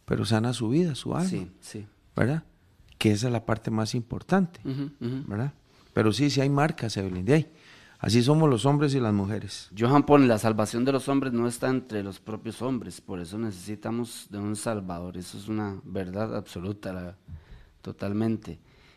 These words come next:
Speaker 2: Y doña Inés que dice que sí, yo lo escuché, ella escuchó
Speaker 1: Eh,
Speaker 2: el testimonio de, de
Speaker 1: de James Dobson.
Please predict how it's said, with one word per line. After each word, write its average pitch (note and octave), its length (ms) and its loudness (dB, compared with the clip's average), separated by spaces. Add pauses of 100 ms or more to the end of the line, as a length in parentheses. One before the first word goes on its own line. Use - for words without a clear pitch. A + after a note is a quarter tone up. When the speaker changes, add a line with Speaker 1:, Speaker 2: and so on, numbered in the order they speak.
(140)
Speaker 2:
Y A2 200 -6
doña B2 220 -2
Inés B2+ 300 0
que A2+ 120 -4
dice G#2+ 280 -4
que G#2 120 -6
sí, B2 260 -4
yo A2 140 -6
lo A2+ 80 -6
escuché, C3+ 500 -6
ella A2+ 160 -4
escuchó A2+ 280 -8
Speaker 1:
Eh, A#2 100 -2
Speaker 2:
el A2 160 -8
testimonio G#2+ 640 -4
de, F#2 240 -6 (100)
de F#2+ 160 -12
Speaker 1:
de G2+ 160 2
James B2 280 6
Dobson. G#2+ 400 2